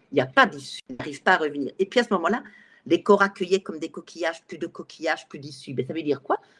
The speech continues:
Mais ça veut dire exactement cette hypothèse de la métempsycose. Avant, il y avait suffisamment de corps comme des coquillages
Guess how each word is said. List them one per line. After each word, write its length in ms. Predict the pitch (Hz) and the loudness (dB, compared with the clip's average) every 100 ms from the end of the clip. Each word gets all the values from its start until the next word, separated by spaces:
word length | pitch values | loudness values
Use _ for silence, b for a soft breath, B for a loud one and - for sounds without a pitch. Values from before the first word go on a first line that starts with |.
| - | -12
Mais 60 | 190 | -2
ça 120 | 226 | -2
veut 120 | 180 | 2
dire 140 | 226 - b | -2 -2 b
exactement 480 | 160 165 185 208 254 | -2 0 0 0 0
cette 160 | 214 208 | -2 -4
hypothèse 300 | 175 202 190 | -2 0 2
de 60 | |
la 60 | 175 | 0
métempsycose. 640 | 175 185 - - - 151 - | -2 -6 -6 -10 -8 -8 -2
Avant, 420 | 151 139 165 196 143 B | -2 2 2 2 -4 B
il 40 | 151 | 0
y 20 | |
avait 80 | 147 | 0
suffisamment 640 | - 330 330 233 214 185 | 0 -2 0 2 4 4
de 100 | 185 | 2
corps 320 | 190 196 - | 4 2 2
comme 180 | - 415 | -4 -2
des 100 | - | -2
coquillages 560 | - 220 - 208 208 | -2 -6 -2 0 0